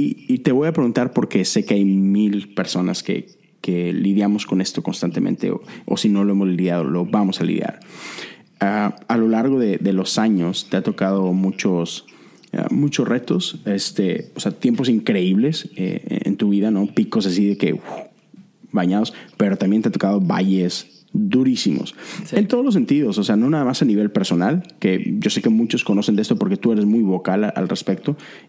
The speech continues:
Speaker 1: y eso me quito, me quito el sombrero, ah, pero, pero no nada más en eso, o sea, te ha tocado to-, vivir todo tipo de golpes, ¿no? Este, a nivel iglesia, a nivel amigos, etcétera. Y muchas veces nosotros, am,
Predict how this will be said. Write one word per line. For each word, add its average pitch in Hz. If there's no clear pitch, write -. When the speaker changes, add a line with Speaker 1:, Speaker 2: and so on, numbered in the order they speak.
Speaker 1:
y 82
eso 90
me 85
quito, -
me 92
quito -
el -
sombrero, 87
ah, 101
pero, 165
pero 135
no 139
nada 165
más 127
en 104
eso, 127
o 104
sea, 92
te -
ha 98
tocado 107
to-, 104
vivir 110
todo 113
tipo 113
de 95
golpes, 92
¿no? 92
Este, 90
a 87
nivel 95
iglesia, 110
a 98
nivel 90
amigos, 110
etcétera. -
Y 165
muchas 185
veces 165
nosotros, 110
am, 90